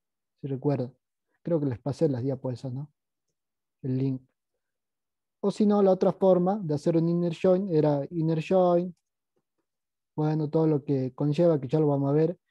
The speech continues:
Pero había algo acá que yo podía utilizar que era using. Y acá le pasaba directamente el líder rol. ¿Por qué? Porque tienen nombres iguales.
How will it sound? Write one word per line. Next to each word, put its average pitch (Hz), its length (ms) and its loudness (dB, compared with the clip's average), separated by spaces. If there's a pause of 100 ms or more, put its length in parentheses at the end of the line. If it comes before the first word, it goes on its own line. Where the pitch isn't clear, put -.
(200)
Pero 190 180 2
había 190 260 4
algo 185 200 4
acá 180 180 0
que 180 100 -4
yo 160 140 0
podía 165 160 2
utilizar 160 380 -2
que 175 80 0
era 165 100 6
using. 147 500 0 (1000)
Y 156 80 -6
acá 156 400 0
le 156 140 -4
pasaba 151 580 0 (500)
directamente 151 420 0
el 139 40 2
líder 135 240 0
rol. 131 180 -2
¿Por 156 140 -2
qué? 214 140 2
Porque 165 160 0
tienen 143 300 0
nombres 131 280 0
iguales. 127 380 -4